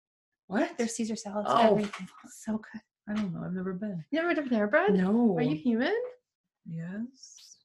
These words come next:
Speaker 2: You've never been to Panera Bread?
Speaker 1: No,
Speaker 2: This
Speaker 1: I don't
Speaker 2: is
Speaker 1: even know what that is.
Speaker 2: literally referring back to Morgan's comment wh-, when she was like, "Alana's like a basic bitch," but, like, <laughs> not mentally, but, like,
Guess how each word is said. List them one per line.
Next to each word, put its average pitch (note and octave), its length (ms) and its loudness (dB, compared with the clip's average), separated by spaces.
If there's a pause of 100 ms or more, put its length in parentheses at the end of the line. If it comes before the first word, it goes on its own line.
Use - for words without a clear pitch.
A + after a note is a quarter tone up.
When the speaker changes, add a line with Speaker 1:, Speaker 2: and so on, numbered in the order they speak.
(120)
Speaker 2:
You've B3 140 -4
never E4 120 -6
been E4 140 -2
to - 80 -14
Panera - 420 -20
Bread? - 140 -20 (120)
Speaker 1:
No, F#3 100 -2
Speaker 2:
This F#3 100 4
Speaker 1:
I F3+ 60 4
don't A#4 100 6
Speaker 2:
is F#3+ 60 -2
Speaker 1:
even G3 120 -4
know F#3+ 80 -2
what F#3+ 120 -4
that F3 100 -2
is. E3 120 4
Speaker 2:
literally C#4+ 320 4
referring A3+ 360 6
back G3 180 2
to A3+ 80 0
Morgan's G#3 280 2
comment F#3+ 460 -2
wh-, A3 200 6
when G#3 160 8
she G#3+ 100 4
was G#3 100 6
like, G#3+ 140 2 (160)
"Alana's A3+ 340 2
like A4+ 120 -2
a G#4+ 160 -6
basic A3 360 -2 (160)
bitch," C4 360 -4 (100)
but, A#3 220 10
like, A3+ 400 8 (1160)
<laughs> - 500 -2
not D#4 260 10
mentally, A3 640 6
but, G#3 140 6
like, G#3 300 6